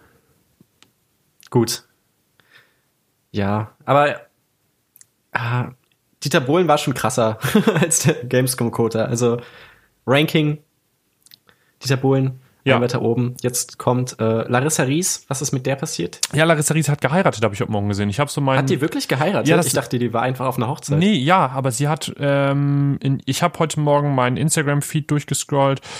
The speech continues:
Speaker 2: und dabei hab ich dann im Explore gesehen, dass sie geheiratet hat. Und dann hab ich mir das ein bisschen näher angeschaut. Ich weiß noch nicht, wen sie geheiratet hat, keine Ahnung. Aber sie hat ein Video gepostet, wo sie vorm Spiegel steht und dann sagt sie so, ähm,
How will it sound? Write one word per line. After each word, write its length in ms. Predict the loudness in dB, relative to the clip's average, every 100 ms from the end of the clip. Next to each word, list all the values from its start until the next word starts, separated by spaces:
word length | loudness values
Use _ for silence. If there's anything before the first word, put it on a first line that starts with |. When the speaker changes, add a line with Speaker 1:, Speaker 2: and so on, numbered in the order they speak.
| -8
Speaker 2:
und 160 | -2 2
dabei 260 | 2 2 0
hab 140 | 0
ich 80 | 0
dann 180 | 0 2
im 160 | 0
Explore 720 | 0 -2 -4 -6 0 2 0 -2
gesehen, 520 | -2 0 0 0 -2
dass 420 | 0 0 0 -2
sie 200 | 0 0
geheiratet 580 | 0 0 0 -2 -6 -8
hat. 140 | -8 -10 -18 -16 -18 -10
Und 880 | -2 2 4 2 2 2 2 2 2 -2 -8 _ _
dann 200 | -2 2
hab 120 | 2
ich 100 | 2
mir 60 | 0
das 120 | 0
ein 40 |
bisschen 180 | -2 -2
näher 160 | 0 2
angeschaut. 320 | 2 0 -2
Ich 100 | 0
weiß 140 | 0
noch 80 | 0
nicht, 100 | -2
wen 120 | 0 0
sie 80 |
geheiratet 400 | 0 0 -2 -2
hat, 140 | -6 -6
keine 180 | -4 0
Ahnung. 240 | 2 0 -4 -10
Aber 220 | 0 2 4
sie 120 | 2
hat 120 | 2
ein 220 | 0 2
Video 200 | 2 2
gepostet, 520 | 2 0 -2 0 0 0
wo 80 |
sie 100 | 0
vorm 200 | 0 -2
Spiegel 340 | -2 -2 0 0
steht 340 | 0 0 0
und 220 | 0 0
dann 400 | 2 2 0 0
sagt 220 | 0 0 0
sie 60 |
so, 260 | 0 2 2 -2 -16 -18 -4
ähm, 480 | 2 2 4 2